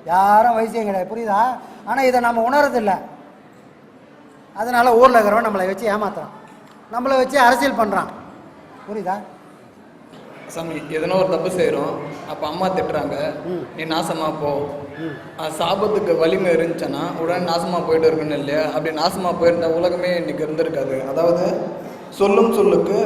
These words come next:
Speaker 2: கொல்லும் சக்தி இருந்தால் இந்த உலகம் எப்பொழுது அழிந்திருக்கும் அல்லவா?
Speaker 1: ம்.
Speaker 2: சாபம் உண்மையா பலிக்குமா?
Speaker 1: இப்ப அம்மா சாபத்தை பத்தி வேறயா, ஊர்ல இருக்கிற சாபத்தை பத்தி வேறயா?
Speaker 2: இல்ல, சாபத்தை பத்தி பொதுவா.
Speaker 1: உங்க அம்மா உன்னை சொல்றதே கேக்குறியா, இல்ல ஊ-, உங்க அம்மா அப்படிதான் திட்டுறாங்களா உன்னை?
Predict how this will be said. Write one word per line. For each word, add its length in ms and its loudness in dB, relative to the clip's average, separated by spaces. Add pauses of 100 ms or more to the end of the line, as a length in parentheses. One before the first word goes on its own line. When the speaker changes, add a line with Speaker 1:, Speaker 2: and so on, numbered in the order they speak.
(140)
Speaker 2:
கொல்லும் 340 2
சக்தி 300 0
இருந்தால் 400 2 (280)
இந்த 200 -2
உலகம் 300 4 (220)
எப்பொழுது 360 0 (120)
அழிந்திருக்கும் 680 0
அல்லவா? 300 0 (280)
Speaker 1:
ம். 160 -6 (320)
Speaker 2:
சாபம் 460 2
உண்மையா 340 -2
பலிக்குமா? 400 -6 (1200)
Speaker 1:
இப்ப 120 -8 (100)
அம்மா 160 8 (120)
சாபத்தை 320 4
பத்தி 220 -4
வேறயா, 220 6 (120)
ஊர்ல 180 10
இருக்கிற 220 4
சாபத்தை 240 2
பத்தி 180 -6
வேறயா? 220 -6 (680)
Speaker 2:
இல்ல, 120 0 (100)
சாபத்தை 400 0
பத்தி 180 -6 (100)
பொதுவா. 260 -4 (140)
Speaker 1:
உங்க 220 4
அம்மா 180 6 (140)
உன்னை 240 2
சொல்றதே 340 2
கேக்குறியா, 420 2
இல்ல 180 2
ஊ-, 100 -2 (1900)
உங்க 140 -4
அம்மா 120 4
அப்படிதான் 280 4
திட்டுறாங்களா 360 2
உன்னை? 160 -4